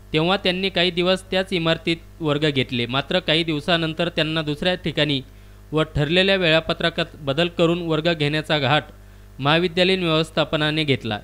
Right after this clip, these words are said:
या संदर्भात गेल्या आठवड्यात विद्यार्थी व विद्यार्थिनीसह पालकांनी आक्रमक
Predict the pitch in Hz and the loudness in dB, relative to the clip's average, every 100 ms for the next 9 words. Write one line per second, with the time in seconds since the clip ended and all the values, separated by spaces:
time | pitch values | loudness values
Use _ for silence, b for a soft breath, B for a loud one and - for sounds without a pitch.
0 | 143 156 175 175 175 180 170 151 160 170 | -2 0 0 -2 0 0 0 0 2 0
1 | 156 160 170 185 170 147 147 160 170 170 | 0 0 0 0 -2 -4 -2 0 0 0
2 | 175 160 147 135 156 - 165 160 170 151 | 0 -2 -4 -2 -2 -2 -2 -2 -2 -2
3 | - 143 147 160 175 147 131 160 170 | 0 -2 -2 -4 -4 -2 -2 -2 -2